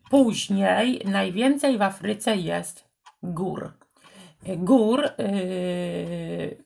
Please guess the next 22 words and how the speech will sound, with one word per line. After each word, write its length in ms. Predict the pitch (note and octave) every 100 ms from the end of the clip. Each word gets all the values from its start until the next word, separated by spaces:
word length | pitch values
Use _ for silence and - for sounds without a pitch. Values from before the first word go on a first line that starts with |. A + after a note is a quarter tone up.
| -
przede 360 | - B3+ C4
wsz-, 180 | A3+ -
naj-, 220 | A#3 G#3+ F#3+
gór 260 | G#3+ D#4
najwięcej 580 | C4+ G#3+ A3 C4+ C4+ A3+
jest 400 | F#3+ G#3 G#3+ -
głównie 640 | E3 G#3 G3+ G3+ F#3+ F3+ -
w 40 | E3+
Afryce 440 | F3 F#3 F3+ F#3
Północno-Zachodniej. 1500 | - F3+ D3+ D3+ D#3 E3 D3+ - - F3 D#3 F#3 E3 - - _ _ _ _ _ _ _ _ -
Na 200 | F3+ A3+
północnym 440 | A#3+ G#3 A3 A3
zachodzie 340 | F3+ E3+ D#3+ F3
Afryki 580 | E3 - - - E3+ F3 - _ _ _ _ _ _ _ _ _ -
położone 440 | F#3+ F3 A3 C#4+
jest 220 | A3+ -
pasmo, 500 | A3+ D#3+ - E3+ E3 - _ _ _ _ _ - -
które 460 | - - - C#4 C#4+
się 120 | A3
nazywa 560 | F#3+ D#3+ G#3 G#3 G#3 - F#3+
Góry 420 | D#3+ F#3+ F#3 -
Atlas. 600 | - - - - - -